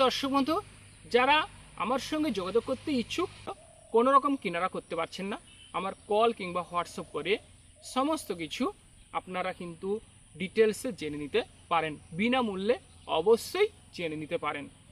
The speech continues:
এটি কিন্তু ডিসেম্বর মাস পর্যন্ত থাকছে এই সুবিধা। অতএব অতি সত্বর আমার কল কিংবা WhatsApp-এ যোগাযোগ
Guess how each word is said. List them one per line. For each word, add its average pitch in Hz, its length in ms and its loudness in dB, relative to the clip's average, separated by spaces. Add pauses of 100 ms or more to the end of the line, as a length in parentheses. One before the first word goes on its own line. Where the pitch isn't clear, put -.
(200)
এটি 190 160 0
কিন্তু 233 260 0
ডিসেম্বর 196 500 -4
মাস 165 180 -6 (100)
পর্যন্ত 160 400 -6 (180)
থাকছে - 340 -8 (200)
এই 214 80 -4 (420)
সুবিধা। 165 340 -2 (520)
অতএব 247 280 4 (320)
অতি 233 160 2 (100)
সত্বর - 340 0 (120)
আমার - 200 -6 (280)
কল 185 220 -2
কিংবা 185 300 -6
WhatsApp-এ 190 400 -2 (400)
যোগাযোগ 156 300 -4